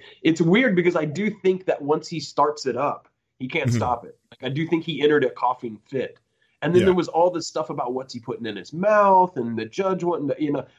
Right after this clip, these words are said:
Speaker 1: like, all of it was bizarre. Uh,
Speaker 2: Mm-hmm.
Speaker 1: and him acting like a four-year-old during a lot of the trial towards the judge was, was so strange. It's,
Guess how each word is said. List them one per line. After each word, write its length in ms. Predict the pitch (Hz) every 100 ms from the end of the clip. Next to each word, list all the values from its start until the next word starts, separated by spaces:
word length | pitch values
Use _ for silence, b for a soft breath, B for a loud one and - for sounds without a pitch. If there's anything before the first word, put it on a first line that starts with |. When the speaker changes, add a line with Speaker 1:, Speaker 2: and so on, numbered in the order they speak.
| b
Speaker 1:
like, 160 | 139 143
all 240 | 170 185 170
of 100 | 143
it 80 |
was 140 | 131 113
bizarre. 560 | 113 104 113 104 80 _ _ _ _
Uh, 60 | 123 123
Speaker 2:
Mm-hmm. 140 | 95
Speaker 1:
and 120 | 135 135
him 220 | 190 214
acting 480 | 147 175 - 175 147
like 200 | 127 139
a 120 | 127 107
four-year-old 720 | - 180 214 131 104 95 92
during 220 | 110 101
a 40 |
lot 180 | 101 101
of 80 | 98
the 60 | 90
trial 340 | - 90 78
towards 260 | - 139 120
the 80 | 113
judge 380 | 110 110 - -
was, 260 | 117 110
was 140 | 135 120
so 200 | - 160
strange. 480 | 143 127 127 - - _ _ _ _ _ _
It's, 380 | 156 147 -